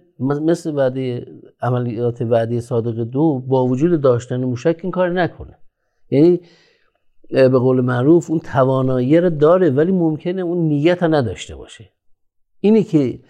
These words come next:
یه مقدار مسئله رو، اه، برای ما سخت می‌کنه.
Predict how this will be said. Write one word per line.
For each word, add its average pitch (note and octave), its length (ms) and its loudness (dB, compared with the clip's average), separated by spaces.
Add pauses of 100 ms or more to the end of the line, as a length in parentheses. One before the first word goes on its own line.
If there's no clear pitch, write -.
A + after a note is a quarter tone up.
(380)
یه C#3 60 2
مقدار D3 320 2
مسئله B2 540 -4
رو، C#3+ 400 -2 (440)
اه، A#2 160 -2
برای A#2+ 480 0
ما B2 360 -2
سخت - 540 -8
می‌کنه. - 380 -18